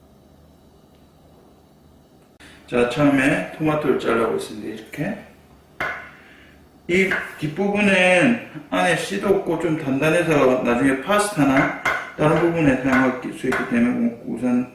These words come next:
옆에 빼두고 다음에 사용할 때 보여드릴게요. 그냥 라운드 컷, 동그랗게 이렇게 잘라내면 됩니다. 보통 토마토를 자를 때 이렇게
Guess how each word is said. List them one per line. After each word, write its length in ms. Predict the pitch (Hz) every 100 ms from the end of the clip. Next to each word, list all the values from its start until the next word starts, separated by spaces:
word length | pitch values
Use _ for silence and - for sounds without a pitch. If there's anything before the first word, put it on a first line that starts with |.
| -
옆에 300 | 135 135 123
빼두고 460 | 127 127 131 180 196 - - - - - -
다음에 240 | 143 135 123
사용할 340 | 131 120 120
때 80 | 98
보여드릴게요. 520 | 117 117 - - 147 - - - - - - -
그냥 340 | 170 175 165 131
라운드 360 | 139 156 -
컷, 360 | 123 117 - -
동그랗게 540 | 135 135 147 151 135
이렇게 240 | 127 127 101
잘라내면 480 | 131 127 120 113
됩니다. 280 | 113 113 113 - - - - - - - - - - - - - - - - - - - - - - - - -
보통 420 | 160 160 208 214 214
토마토를 520 | 214 226 233 190 151
자를 380 | 165 160 160 -
때 600 | 147 135 135 127 117 - - - - - - - - - _
이렇게 320 | 196 214 -